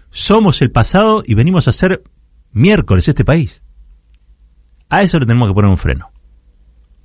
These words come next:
A eso le tenemos que poner un freno.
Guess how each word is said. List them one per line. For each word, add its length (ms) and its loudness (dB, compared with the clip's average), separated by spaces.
A 160 2
eso 180 0
le 80 0
tenemos 240 0
que 60 -20
poner 160 0
un 80 0
freno. 300 -16